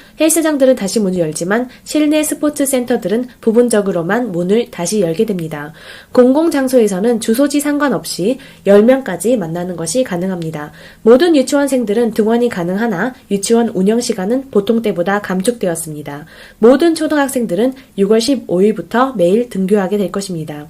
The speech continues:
라인란드 팔츠 주에서는 식당, 바, 호텔, 캠핑플라츠, 야외 수영장, 놀이동산, 헬스장이 다시 문을 열지만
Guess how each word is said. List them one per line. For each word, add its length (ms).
라인란드 640
팔츠 460
주에서는 640
식당, 580
바, 380
호텔, 480
캠핑플라츠, 960
야외 220
수영장, 640
놀이동산, 680
헬스장이 520
다시 260
문을 240
열지만 500